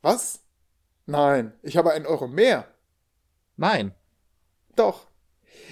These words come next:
Speaker 1: Überleg mal, der ursprünglich eingesetzte Euro wurde ja dann verdoppelt. Moment, vielleicht hast du, nein, das kann nicht sein. Das hat schon mal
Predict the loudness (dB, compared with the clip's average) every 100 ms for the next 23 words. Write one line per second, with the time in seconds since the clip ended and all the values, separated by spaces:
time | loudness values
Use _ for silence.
0 | -16 4 8 8 6 2 0 2 2 0
1 | 0 -4 -4 -6 -6 -6 -6 -8 -4 -2
2 | -2 -6 -14 -20 -20 _ -14 0 2 2
3 | 0 0 -4 -6 -8 -12 -14 _ _ _
4 | _ _ _ _ _ _ _ _ _ _
5 | _ _ _ _ _ _ _ -14 -6 -4
6 | -4 -8 -10 -10 -8 -10 -12 -20 -14 -10
7 | -4 2 4 2 0 -6 -8 -10 -6 -2
8 | -2 -4 -8 -10 -10 -10 -8 -8